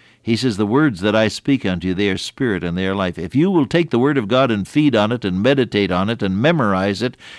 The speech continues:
and put it back into the computer of your mind so the Spirit of God can use it, you will have high-test fuel, beloved, running your life. The Word of God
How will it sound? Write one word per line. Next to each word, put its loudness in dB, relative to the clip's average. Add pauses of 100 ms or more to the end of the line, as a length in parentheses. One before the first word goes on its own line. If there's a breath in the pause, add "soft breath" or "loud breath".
and -4
put 4
it -2
back 2
into 0
the 0
computer 2
of 0
your 4
mind 0
so 0
the -2
Spirit 0
of -2
God 2
can -2
use 6
it, 0 (320 loud breath)
you 4
will 6
have 2
high-test 2
fuel, 6
beloved, 0 (480 soft breath)
running 2
your 4
life. -2
The 0
Word 4
of 4
God 2